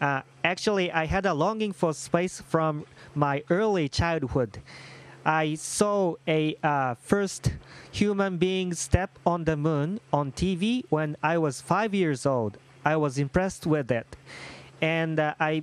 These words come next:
became interested in space. And when I was a junior high school student,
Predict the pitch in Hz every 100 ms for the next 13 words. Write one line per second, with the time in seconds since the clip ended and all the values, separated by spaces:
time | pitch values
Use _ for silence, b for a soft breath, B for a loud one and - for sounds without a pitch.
0 | 160 151 180 170 165 180 180 - 156 143
1 | 123 - - 202 131 - - B B -
2 | 151 156 156 151 160 156 156 202 185 156
3 | 127 180 220 196 - 170 - - 131 -
4 | 123 117 180 -